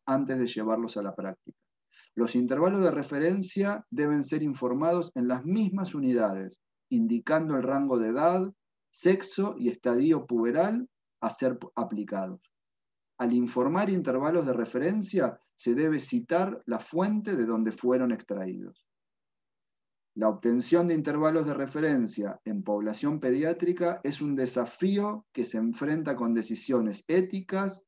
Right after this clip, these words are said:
organizativas y técnicas difíciles de superar. Incluso yo agregaría también de costos.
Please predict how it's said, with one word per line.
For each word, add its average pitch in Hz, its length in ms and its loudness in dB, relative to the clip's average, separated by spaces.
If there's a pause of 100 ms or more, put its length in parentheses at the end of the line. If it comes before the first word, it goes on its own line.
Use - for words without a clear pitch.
(340)
organizativas 127 1200 0 (960)
y 120 180 -2
técnicas 175 840 0
difíciles 156 580 -2
de 127 60 0
superar. 110 580 -2 (120)
Incluso 139 400 2
yo 151 160 -2
agregaría 151 560 2
también 127 340 2
de 123 100 4
costos. 120 500 -4